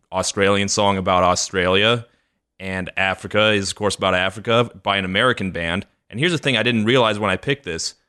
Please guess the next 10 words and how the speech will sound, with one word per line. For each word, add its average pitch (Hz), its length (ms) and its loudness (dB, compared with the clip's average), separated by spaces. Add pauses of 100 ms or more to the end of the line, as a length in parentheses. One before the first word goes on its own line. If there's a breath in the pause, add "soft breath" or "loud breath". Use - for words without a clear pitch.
(400)
Down 151 260 0
Under, 104 460 2 (420)
at 113 140 -2
the 113 80 -12
beginning 123 320 2
of 107 80 0
nineteen 113 400 -2
eighty-three, 98 800 -2 (580)
was, 98 520 0
uh, 101 440 2